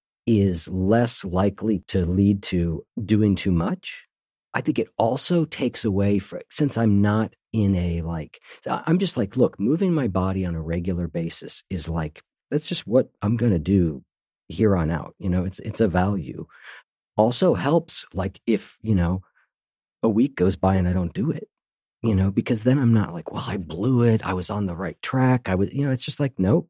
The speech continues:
you just kinda get back on. So I think if it can become a, a, a value, a direction that we wanna move in because we recognize, broadly speaking, as a direction, being kinder, you know, that, that is another, um,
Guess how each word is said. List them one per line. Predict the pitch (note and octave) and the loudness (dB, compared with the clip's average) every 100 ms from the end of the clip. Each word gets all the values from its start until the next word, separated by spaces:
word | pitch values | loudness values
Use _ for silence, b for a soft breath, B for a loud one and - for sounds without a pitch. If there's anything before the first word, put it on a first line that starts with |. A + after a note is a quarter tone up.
| - | -4
you | G#2+ | -2
just | A#2+ A#2 - _ _ | -2 -6 -10 _ _
kinda | - A2 A2 | -6 -2 0
get | G2+ - | 0 -2
back | - E2+ - | -2 -4 -4
on. | A2 G#2+ | -4 -2
So | - G#2+ B B B | -2 -6 B B B
I | - | -8
think | - D4+ D4 | 0 2 4
if | A#3+ | 2
it | - - | 0 0
can | A2+ | 0
become | F#2+ F2+ A#2 G#2+ F#2 | 0 0 2 4 4
a, | E2+ E2 - | 2 -4 -6
a, | G2+ F2 E2 E2 D2 - b b b _ | -2 0 0 -2 -6 -14 b b b _
a | G2+ | -4
value, | D#2+ F2 G#2 D3 F#2 D2+ E2+ E2+ | -2 0 2 2 2 0 -2 -4
a | |
direction | D#2+ F2 D#2 F#2+ B2+ - - G#2 F#2 | -2 -4 -2 0 0 0 0 4 4
that | F2+ - | 2 0
we | F2+ | 0
wanna | E2+ G2 F#2+ | 2 4 4
move | E2 F2+ A#2+ G#2+ | 2 2 2 0
in | D#2+ D#2+ | -4 -4
because | E2 - D#2 | -8 -8 -6
we | D#2+ | -6
recognize, | C#2+ F#2 - F#2 F2 D#2+ D#2+ - - - _ _ _ - | -4 -6 -6 -8 -6 -6 -8 -12 -16 -20 _ _ _ -6
broadly | - F#2+ F#2 D#2+ | -2 -2 0 -2
speaking, | - - A2 - E2+ | -4 -2 -2 -2 -4
as | D2 D2 | -4 -6
a | |
direction, | C2+ C2+ F2 C3+ - - - _ _ _ - | -8 -6 -4 -4 -6 -12 -16 _ _ _ 2
being | A#2+ A2 | 2 2
kinder, | - G#2+ B2 G#2 C#2+ - - _ F#2+ | 0 2 4 2 0 -8 -16 _ -2
you | E2+ | 2
know, | F2+ F#2 | 2 4
that, | G#2+ G#2 - | 2 0 -2
that | A2+ B2 | -2 0
is | G#2+ | 2
another, | G#2 G#2 A2+ G#2 F#2+ - | 2 2 2 0 0 -2
um, | G2 F#2 E2+ | 0 0 -2